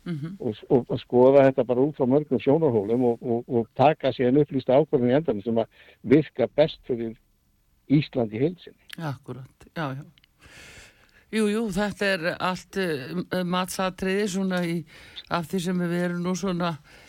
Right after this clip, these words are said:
Speaker 1: mest líka að hættu yfir okkur. Þa-, það er nú það,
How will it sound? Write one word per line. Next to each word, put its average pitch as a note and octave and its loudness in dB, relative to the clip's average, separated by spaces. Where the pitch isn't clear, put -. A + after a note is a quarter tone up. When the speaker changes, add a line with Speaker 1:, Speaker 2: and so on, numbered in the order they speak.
Speaker 1:
mest F3+ -2
líka F3+ -4
að E3+ -4
hættu F#3 -4
yfir F3 -2
okkur. F3+ -6
Þa-, - -6
það F3 -4
er D#3+ -2
nú D#3+ -4
það, E3+ -4